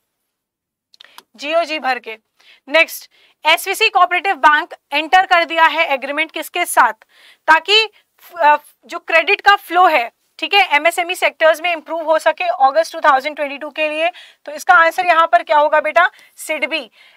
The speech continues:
एग्जाम के, अ, एग्जाम में, सीयूईटी के एग्जाम में क्वेश्चन आया था, सेबी किसके लिए यूज़ किया जाता है? तो सेबी basically सिक्योरिटी के लिए यूज़ किया जाता है। इसका फुल फॉर्म क्या है? Securities and Exchange Board of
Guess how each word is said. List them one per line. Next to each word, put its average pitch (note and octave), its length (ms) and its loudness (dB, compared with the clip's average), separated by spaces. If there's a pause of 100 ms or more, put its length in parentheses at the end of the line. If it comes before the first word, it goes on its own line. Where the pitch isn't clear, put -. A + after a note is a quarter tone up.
(140)
एग्जाम D#4+ 420 2
के, G4+ 300 -2
अ, C#4+ 300 4
एग्जाम D#4 480 0
में, F4+ 120 -6
सीयूईटी E4 400 -8
के F#4 80 -4
एग्जाम D#4 320 -2
में F4 120 -6
क्वेश्चन D#4 320 0
आया C#4+ 240 4
था, E4 240 0 (260)
सेबी E4+ 400 -2
किसके F#4 360 -4
लिए F#4 120 0
यूज़ E4+ 340 -4
किया D4 160 -4
जाता C4 260 -2
है? B3 60 -4
तो C#4+ 140 -10
सेबी D#4 360 -4
basically E4+ 480 -6
सिक्योरिटी D4+ 600 -4
के F4 140 -6
लिए D4 120 -8
यूज़ C#4 240 -12
किया B3+ 180 -8
जाता A3+ 260 -8
है। A3 140 -16 (1700)
इसका F#4 220 0
फुल F4+ 180 -4
फॉर्म F4 240 0
क्या F4+ 120 0
है? F#4 80 2
Securities E4 680 -2
and F4 140 -4
Exchange D#4+ 500 -10
Board D#4 280 0
of F4 60 -20